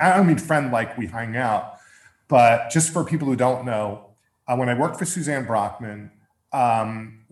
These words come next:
I met a lot of cool people. One of the people I met was J R, who had been going through a very tough time with her writing. I think she's a lawyer. She was writing a different kind of romance. She was ready to hang it up.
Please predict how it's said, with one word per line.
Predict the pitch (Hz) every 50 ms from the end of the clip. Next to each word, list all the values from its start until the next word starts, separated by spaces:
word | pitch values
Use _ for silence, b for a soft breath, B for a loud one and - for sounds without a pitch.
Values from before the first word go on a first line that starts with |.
| - _ 123
I | 123
met | 131 135 135 135 135
a |
lot | 131 127 127 123
of | 120 -
cool | - 135 120 -
people. | - 127 120 123 120 113
One | 113 113 117 120
of | 117
the | 113
people | - 135 123 117 117
I | 113
met | 110 110 107 - -
was | 107 -
J | - 123 117 113
R, | 117 117 113 110 107 110
who | - 123 123 120 117 117 117 117 B B B B B B
had | - - 151 139 135 135 131 127 127 - - - - -
been | 135 131 135 120
going | 135 143 156 156 139
through | - 151 135
a | 123
very | 113 139 139 139
tough | 127 - 139 131 123 -
time | - 151 156 160 160
with | 160 - -
her | 127 123
writing. | 113 110 107 107 107 110 110 104 - -
I | -
think | - - 269 320 -
she's | - - 233 156
a | 151
lawyer. | 127 110 107 104 104 104 101 104 104 - B B B B B B B
She | - - 175
was | 165 151 135 123
writing | 135 156 165 190 208 208 180
a |
different | - 151 143 - 147 120
kind | - 135 131 127
of | 123 113
romance. | 110 104 104 107 101 98 101 98 - - - - _
She | - - - 131
was | 123 127 95 107
ready | 123 139 160 175 190 190 180
to | 175 135
hang | 131 143 139 139 131
it | 123 117
up. | 107 104 95 - - -